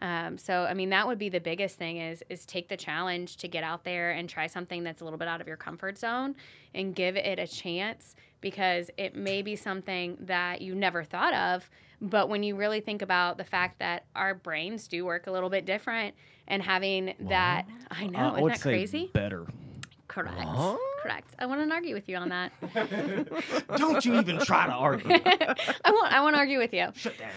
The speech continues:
Speaker 1: But, I mean, I think it's something that's needed. There's a lot of stuff that is just so, um, programmatic and, like, point A, point B. Um, and that's great in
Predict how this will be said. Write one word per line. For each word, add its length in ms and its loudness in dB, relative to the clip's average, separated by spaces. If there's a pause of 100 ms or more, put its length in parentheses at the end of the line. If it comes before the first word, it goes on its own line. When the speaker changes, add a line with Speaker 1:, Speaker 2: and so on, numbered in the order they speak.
(140)
Speaker 1:
But, 300 6
I 140 8
mean, 200 4
I 140 6
think 160 2
it's 140 0
something 260 2
that's 220 0
needed. 460 0
There's 180 0
a 40 -2
lot 260 4
of 120 0
stuff 360 0
that 180 2
is 160 -2
just 320 -8
so, 540 2 (360)
um, 500 -4 (120)
programmatic 760 0 (180)
and, 580 -4 (300)
like, 400 -4
point 240 0
A, 140 4
point 320 -4
B. 360 -4 (320)
Um, 360 -2
and 180 0
that's 220 4
great 560 -6 (100)
in 400 -6